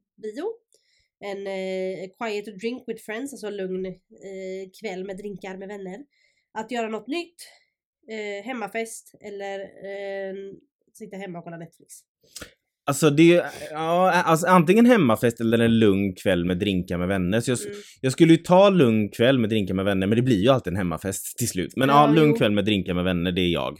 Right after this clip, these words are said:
Speaker 2: Det är, det är jag.
Speaker 1: Det är du.
Speaker 2: Nej, men jag tycker om det här, liksom, sitta och ha en, liksom, vara salongsberusad och bara sitta och ha det gött.
Speaker 1: Köta.
Speaker 2: Ja.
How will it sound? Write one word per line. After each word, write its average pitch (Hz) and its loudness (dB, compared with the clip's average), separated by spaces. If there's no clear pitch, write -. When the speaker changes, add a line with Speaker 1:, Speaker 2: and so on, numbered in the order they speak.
Speaker 2:
Det 73 -6
är, 78 -8
det 85 -4
är 78 -6
jag. 78 -8
Speaker 1:
Det 262 -6
är 196 -12
du. 190 -4
Speaker 2:
Nej, 127 4
men 131 6
jag 123 6
tycker 113 -2
om 104 2
det 101 0
här, 82 0
liksom, 82 -6
sitta 90 -2
och 90 0
ha 95 4
en, 92 2
liksom, 92 -4
vara 98 -2
salongsberusad 90 -4
och 85 -6
bara 82 -6
sitta 87 -10
och 80 -8
ha 78 -8
det 76 -10
gött. 165 -8
Speaker 1:
Köta. - -12
Speaker 2:
Ja. - -4